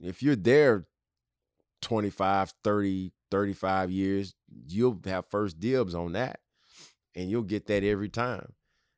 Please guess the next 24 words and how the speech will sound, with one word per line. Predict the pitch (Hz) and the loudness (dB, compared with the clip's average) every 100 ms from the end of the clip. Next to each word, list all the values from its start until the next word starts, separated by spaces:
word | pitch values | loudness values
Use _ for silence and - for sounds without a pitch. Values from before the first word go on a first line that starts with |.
| - | -10
And | 90 90 | -6 -2
then | 101 110 | -2 -2
you | 104 | -4
can, | 95 98 95 90 98 | -4 -4 -4 -6 -6
you | 101 | -4
can | 101 92 | -2 -2
be | 98 95 | 0 2
off | 101 113 | 4 2
for | - 95 92 82 80 | 0 0 0 -4 -8
one, | 87 101 110 110 | -4 -2 -2 -6
two | - 117 | -4 -2
weeks | 107 113 101 | -2 -4 -2
at | 104 | -4
a | 98 | -4
time | - 107 113 95 | -2 0 0 0
or | 87 80 76 | -2 -4 -2
however | 104 110 107 | 0 2 0
long | 107 110 104 | -2 -2 -2
you | 110 | -2
wanna | 107 107 | 0 0
get | 98 117 | 2 4
off, | 120 | 4
'cause | - 85 | 2 -4
you're | 92 104 | 0 0